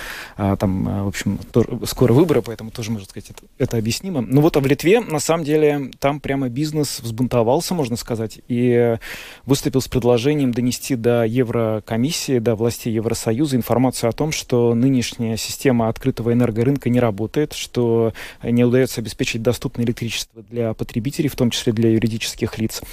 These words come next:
И, в общем, о том, э, как вообще выглядит ценообразование электричества, э, в Литве и в чём там проблема, нам сейчас расскажет Андрюс Романовский, президент Литовской конфедерации бизнеса, который с нами на прямой видеосвязи.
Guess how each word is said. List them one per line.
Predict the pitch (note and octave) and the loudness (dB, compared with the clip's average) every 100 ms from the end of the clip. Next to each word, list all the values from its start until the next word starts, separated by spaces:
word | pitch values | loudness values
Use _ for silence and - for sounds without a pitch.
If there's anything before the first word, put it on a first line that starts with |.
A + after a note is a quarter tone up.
| - - - - | -12 -10 -10 2
И, | C3+ | 4
в | |
общем, | D3+ - C#3 | 4 4 2
о | C3 | 4
том, | E3+ D#3 C#3+ | 2 2 2
э, | C3+ B2 - | 2 2 2
как | D3 - - _ - | 0 0 -14 _ -8
вообще | B2 - - A#2+ | -8 -6 -4 -2
выглядит | C3+ B2+ A#2 - | -2 -2 -4 -6
ценообразование | A#2+ A#2 A#2 A#2+ B2+ A#2+ | -2 -2 0 0 2 0
электричества, | G#2+ - D#3+ - - A#2+ A#2+ A#2 G#2 _ - | -2 -8 -10 -10 -6 -2 0 0 -4 _ -10
э, | A2 | -8
в | G#2+ | -4
Литве | A2+ - C3 E3+ | -4 0 0 0
и | D3+ C3+ | -2 -10
в | |
чём | - A#2+ | -16 -16
там | A#2 A2 | -14 -6
проблема, | A#2 A2+ D3 D3 | -4 2 2 2
нам | A#2 B2 | 0 0
сейчас | - - B2 A#2 - - - - | -4 0 0 0 -6 -14 -18 -4
расскажет | A2+ G#2 - A2+ - | -2 -2 -2 -2 2
Андрюс | B2 A#2+ - - | 2 2 -2 -4
Романовский, | A2 A2+ D#3 - B2+ - | -2 2 0 0 -4 -2
президент | A#2+ A2 C#3 C3+ | -2 2 2 2
Литовской | A2 C3 A#2+ | -2 -2 -2
конфедерации | - A#2 A#2 B2 B2 - | -4 -4 0 2 2 -2
бизнеса, | A2+ D#3+ D3+ - | -2 0 -2 -2
который | A2+ C3+ C3 | 0 2 0
с | - | 2
нами | B2+ B2+ | 2 4
на | A2+ C3 C#3 | 4 2 2
прямой | A#2 A2+ A#2+ C3 | -2 0 2 2
видеосвязи. | G#2+ A#2+ A#2 G#2+ - A#2+ D3 D#3 F#3+ | 0 0 -2 -4 0 4 4 2 -4